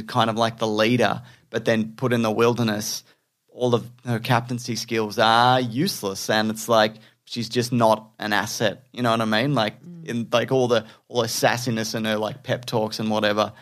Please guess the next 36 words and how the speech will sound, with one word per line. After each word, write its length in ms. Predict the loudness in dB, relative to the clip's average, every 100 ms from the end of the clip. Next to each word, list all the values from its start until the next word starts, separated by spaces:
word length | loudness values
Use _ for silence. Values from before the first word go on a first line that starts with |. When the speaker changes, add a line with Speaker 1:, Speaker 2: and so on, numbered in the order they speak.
| -16
Speaker 1:
it 40 | 0
doesn't 280 | 4 4 4
mean 220 | 4 2
anything 460 | 0 -2 -4 -4 -4
if 100 | -4
a 80 |
bear 440 | -6 -4 0 2 0
walks 300 | -2 -8 -8
into 280 | -8 -8 -8
the 100 | -6
camp, 320 | -2 -2 -2
you 60 | 0
know 100 | 0
what 100 | 2
I 20 | 2 0
mean? 160 | -2 -10 _ _ _ 0
Uh, 380 | 4 8 8 6
Speaker 2:
Yeah. 320 | 2 0 2
Speaker 1:
and 100 | 2
it's, 400 | 4 2 0 -4
it's 320 | 2 2 0 -2
just, 200 | -2 0
it's 260 | -2 -2 -8 -10 -6
just 180 | -4
really, 600 | 0 2 4 4 4 0 0
like, 200 | 0 0
the 100 | -4
character 680 | 0 4 4 2 -2 -2 -4 -12 -20 _ -14
development 720 | 0 4 4 4 0 -6 -8 -14 -6
and 200 | -4 0
how, 300 | 2 2 -2
and 320 | -4 -2 0
their 120 | 0
interactions, 720 | -2 -2 -2 -2 -4 -6 -6
which 180 | -8 -8
is, 180 | -8 -10